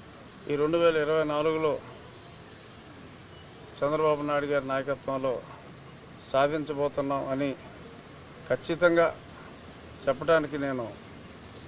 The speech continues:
గర్వపడుతున్నా. ఇంకొక ఏడు రోజుల్లో అదే వస్తుంది. సాహసానికి మారుపేరు రామారావు గారు. సరే,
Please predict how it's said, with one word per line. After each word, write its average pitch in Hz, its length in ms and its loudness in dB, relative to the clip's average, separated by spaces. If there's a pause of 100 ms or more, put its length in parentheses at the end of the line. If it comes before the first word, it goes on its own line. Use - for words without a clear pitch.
(220)
గర్వపడుతున్నా. 143 680 4 (920)
ఇంకొక 135 300 0 (640)
ఏడు 147 200 8
రోజుల్లో 151 400 4 (340)
అదే 156 240 6
వస్తుంది. 143 360 0 (720)
సాహసానికి 180 680 6
మారుపేరు 160 500 6 (680)
రామారావు 147 460 8
గారు. 143 180 6 (680)
సరే, 165 160 6